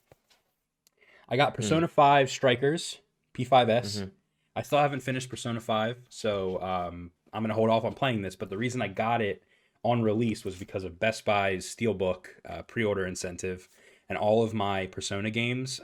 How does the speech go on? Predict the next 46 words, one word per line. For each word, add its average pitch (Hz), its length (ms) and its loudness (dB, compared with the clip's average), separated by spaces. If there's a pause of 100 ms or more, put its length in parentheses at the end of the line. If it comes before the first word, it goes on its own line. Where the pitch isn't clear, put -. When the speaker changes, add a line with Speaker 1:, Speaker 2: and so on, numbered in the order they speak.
Speaker 1:
I 95 140 -2
have 90 360 -4
a - 20 -14
Steelbook 85 360 -8
for. - 140 -10
Speaker 2:
Yeah. 90 140 0 (140)
Speaker 1:
At 92 60 -4
least 98 160 -4
the - 40 -20
Persona 92 300 -8
five, 87 300 -12 (220)
the - 60 -18
Persona - 540 -16
five 82 200 -12
ones. 85 220 -16 (460)
Um, 78 400 -8 (680)
so 143 120 0
I 139 40 8
had 147 140 4
to 123 80 0
get 104 140 0
it. - 160 -12
Speaker 2:
Yeah. 98 160 -2 (140)
Speaker 1:
I 104 60 -2
had 107 120 -2
to 104 60 -10
pre-order 98 380 -4
it. 95 140 -8 (460)
Um, 98 220 -2
and 120 100 -4
it's 123 100 -2
actually 175 260 0
getting 127 520 -2
reviewed 104 380 -2
really 104 280 -2
well. 95 240 0
Speaker 2:
Yeah. 92 260 2
Speaker 1:
And 95 340 -4
I 87 40 -6
heard 104 160 -4
it's 101 120 -8
really 104 160 -2
fun. 117 340 -4
Speaker 2:
Yeah. 95 140 -4 (320)
Speaker 1:
So 85 180 -12 (800)
Speaker 2:
Oh. 90 60 -10